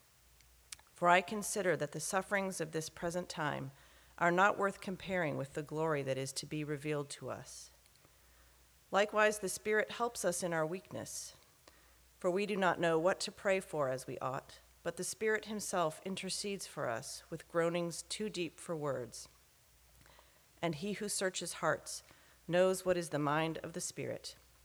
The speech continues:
because the Spirit intercedes for the saints according to the will of God. And we know that for those who love God, all things work together for good,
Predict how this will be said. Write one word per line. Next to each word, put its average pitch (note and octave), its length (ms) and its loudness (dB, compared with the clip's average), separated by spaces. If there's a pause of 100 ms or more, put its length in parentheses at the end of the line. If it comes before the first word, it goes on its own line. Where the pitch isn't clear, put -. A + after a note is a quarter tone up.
(120)
because F3+ 300 -4
the F3 100 -2
Spirit G3+ 420 -2
intercedes F#3+ 580 -4
for - 120 -8
the E3 120 -2
saints - 540 -4
according D#3 400 -2
to C#3+ 140 -6
the C#3 100 -2
will C3+ 160 -2
of B2+ 140 -8
God. - 380 -6 (1200)
And E3+ 120 -2
we A#3 200 0
know G3 400 4
that F3 200 -2
for E3+ 120 -2
those E3+ 360 2
who G#3 100 -4
love D#3+ 240 0
God, B2+ 400 -4 (140)
all G3 240 4
things F3 440 -2
work D#3 220 -2
together C#3+ 380 0
for C#3 180 -12
good, C3+ 320 -2